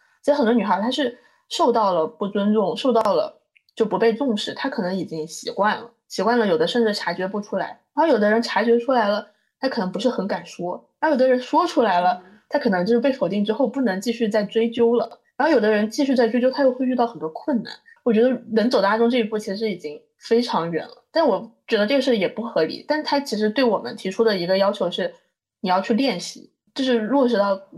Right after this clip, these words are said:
Speaker 1: 一切，就是去练习提出那些自己觉得不被尊重的时刻，然后去练习，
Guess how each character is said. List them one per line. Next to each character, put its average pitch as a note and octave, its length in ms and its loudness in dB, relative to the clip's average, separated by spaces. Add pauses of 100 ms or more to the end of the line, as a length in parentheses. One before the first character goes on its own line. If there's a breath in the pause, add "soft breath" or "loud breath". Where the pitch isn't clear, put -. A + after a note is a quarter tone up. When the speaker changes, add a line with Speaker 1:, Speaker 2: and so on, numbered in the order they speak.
Speaker 1:
一 F3+ 140 -8
切， G#3 240 0
就 A3+ 100 -2
是 A3 220 -4
去 B3+ 140 -4
练 A3+ 200 2
习 - 400 -8 (120)
提 - 180 -6
出 A#3+ 220 -2
那 A#3 200 2
些 F3+ 320 -2 (840 soft breath)
自 A#3 120 -2
己 F3 160 -2
觉 E3 160 2
得 E3+ 100 2
不 E3+ 160 -4
被 F#3 160 -2
尊 G3 180 -4
重 G3+ 120 0
的 D#3 100 -2
时 - 200 -10
刻， - 260 -14
然 F3+ 100 -4
后 G3+ 220 0
去 G#3+ 140 -2
练 G#3 200 2
习， D3+ 400 -12